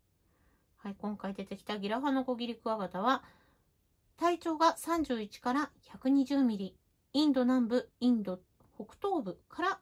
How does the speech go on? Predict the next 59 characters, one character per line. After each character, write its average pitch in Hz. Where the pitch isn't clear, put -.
東 247
南 233
ア 202
ジ 208
ア 185
の 254
島 240
々 202
で 269
見 285
ら 220
れ 208
ま 190
す。 -
世 -
界 349
最 311
大 359
の 440
ク -
ワ 247
ガ 247
タ 247
ム 233
シ 190
で 185
す。 -
大 262
顎 269
は 330
体 330
の 349
割 339
に 370
大 226
き -
く 311
な 214
り 214
ま 202
す。 -
と -
い 277
う 262
こ 262
と 226
で、 202
隣 466
に 466
い 453
る 453
オ 392
オ 440
ク -
ワ 466
ガ -
タ 302
と 302
比 -